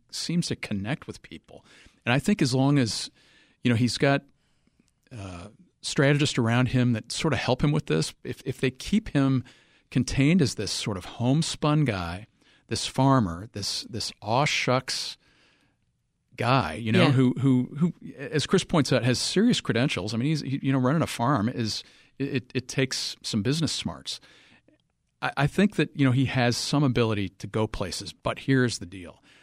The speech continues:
Speaker 1: With Bailey, you know, Ken, Ken Griffin's money is not here.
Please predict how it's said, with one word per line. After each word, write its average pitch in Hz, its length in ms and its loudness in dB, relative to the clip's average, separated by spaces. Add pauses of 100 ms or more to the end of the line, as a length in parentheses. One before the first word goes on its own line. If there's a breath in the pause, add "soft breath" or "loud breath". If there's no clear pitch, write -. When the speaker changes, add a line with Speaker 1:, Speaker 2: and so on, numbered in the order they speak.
(480 soft breath)
Speaker 1:
With - 160 -4
Bailey, 151 480 4 (1200)
you 175 280 -4
know, 120 180 0
Ken, 147 440 -4
Ken 170 200 2
Griffin's 139 300 2
money 127 180 4
is 104 160 -2
not 120 220 0
here. 151 340 0